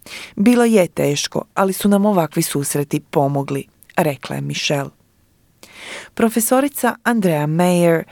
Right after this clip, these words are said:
specijalistica za njegu starijih osoba i ravnateljica medicine i skrbi u zajednici pri bolnici Royal Melbourne, kaže da ukoliko razmišljate o dugoročnoj skrbi za voljenu stariju osobu,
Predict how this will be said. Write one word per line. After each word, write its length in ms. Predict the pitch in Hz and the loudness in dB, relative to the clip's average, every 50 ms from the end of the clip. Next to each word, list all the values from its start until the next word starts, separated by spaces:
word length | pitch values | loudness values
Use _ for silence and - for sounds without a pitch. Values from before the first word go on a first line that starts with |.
| - - - - | -18 -20 -14 -12
specijalistica 1000 | - - - 208 202 - - 202 190 196 202 196 - - 196 175 - - 175 - - | -10 -4 -2 -2 -2 0 0 0 2 4 2 2 0 -2 -4 -2 0 0 0 0 -2
za 180 | - 180 180 190 | -2 -2 0 0
njegu 320 | 180 175 170 160 147 156 | 2 2 0 -2 -2 -4
starijih 500 | 160 - - - 160 160 156 160 151 - - | -4 -4 -2 0 2 2 2 0 -4 -4 -2
osoba 500 | - 175 175 170 - - 170 156 156 151 - - - | 0 2 2 2 0 -4 -2 -2 -2 -2 -2 -4 -2
i 100 | - 190 | 0 0
ravnateljica 760 | 175 160 160 156 156 - - 170 160 151 151 151 - - 151 | 0 0 0 -4 -6 -4 -2 0 0 0 -2 -4 -4 -4 -4
medicine 640 | 147 143 143 147 147 147 - - 170 170 165 165 - - | -2 -2 -2 -2 -4 -4 -4 -2 -2 -2 -2 -2 -4 -4
i 40 | |
skrbi 500 | 156 - - - - 180 175 165 160 151 | -6 -6 -4 -2 0 0 0 0 -2 -4
u 40 | 147 | -4
zajednici 760 | 147 151 165 170 175 175 165 151 160 151 147 - - 147 143 - - - - - - - | -2 0 0 2 2 2 0 0 -2 -4 -4 -4 -4 -4 -6 -6 -12 -18 -18 -18 -8 -4
pri 180 | - 185 175 | 0 0 0
bolnici 680 | 165 160 165 160 160 160 160 156 156 - - - 151 139 - - | 2 2 2 4 4 4 2 0 -2 -4 -4 -4 -4 -6 -6 -4
Royal 460 | - 165 156 151 151 156 151 143 143 | -2 2 2 2 2 0 -2 -4 -2
Melbourne, 600 | 151 160 175 185 185 180 165 175 170 165 160 156 - _ _ _ - - - - - - - - | 0 0 2 2 2 2 2 2 2 2 0 -4 -8 _ _ _ -20 -18 -18 -16 -16 -18 -18 -8
kaže 460 | - - 233 240 233 220 226 220 208 214 - - | -4 0 0 0 0 0 0 0 -2 -2 -4 -4
da 180 | 190 220 220 - | -2 -2 -2 -2
ukoliko 640 | - 226 - - - 254 247 262 254 - - 233 190 - - | -2 -4 -2 0 2 2 2 2 0 0 0 -2 -2 -2 -2
razmišljate 800 | - 160 165 165 165 165 175 170 160 - - 160 151 151 - 156 - - | 0 2 2 2 2 2 0 -2 -4 -2 -2 -2 -2 -2 -2 -4 -2 0
o 100 | - 170 | -2 -2
dugoročnoj 640 | 151 170 160 - 165 160 151 147 147 - - 151 | -2 -4 -2 0 0 0 0 -2 -4 -6 -6 -6
skrbi 400 | 147 - - - 202 190 175 160 | -6 -6 -4 -2 -2 0 0 -2
za 160 | 160 151 151 147 | -2 -2 -2 -2
voljenu 460 | 139 147 156 160 160 160 156 151 - | 0 2 2 2 2 0 -2 -4 -6
stariju 560 | - - - - 147 143 139 143 143 139 147 | -10 -8 -6 -4 -4 -4 -4 -4 -2 0 2
osobu, 480 | 165 180 175 - - 170 151 147 147 143 | 2 2 2 0 -2 -4 -4 -4 -6 -8